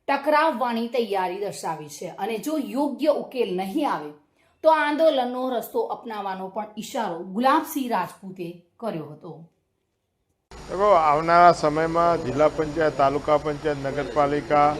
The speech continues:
Speaker 2: વિધાનસભાની ચૂંટણી આવશે, એના લી-, અ, ધ્યાને રાખી સંગઠન બનશે. અ, નવા લોકોને વધુ પ્રાધાન્ય આપી અને જે સમય આપી અને કોંગ્રેસ પાર્ટીની વિચારધારા ઘર ઘર સુધી પહોંચાડી શકે, જે જૂના કાર્યકર્તા ત્યાં કાંઈ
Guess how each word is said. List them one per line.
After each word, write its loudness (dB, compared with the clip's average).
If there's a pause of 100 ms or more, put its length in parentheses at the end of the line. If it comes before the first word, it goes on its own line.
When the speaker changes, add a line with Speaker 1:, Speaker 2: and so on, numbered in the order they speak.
(140)
Speaker 2:
વિધાનસભાની -2
ચૂંટણી -6
આવશે, 0
એના 0
લી-, -4
અ, -4 (600)
ધ્યાને -2
રાખી -2
સંગઠન -6
બનશે. -4
અ, -6
નવા 6
લોકોને 2
વધુ -4
પ્રાધાન્ય 0
આપી 2 (720)
અને -2
જે 0
સમય 4
આપી 8
અને 2 (240)
કોંગ્રેસ -2 (120)
પાર્ટીની -2
વિચારધારા 0
ઘર -2
ઘર -4
સુધી -6
પહોંચાડી -4
શકે, -6 (580)
જે 0
જૂના 0
કાર્યકર્તા 2
ત્યાં -2
કાંઈ 2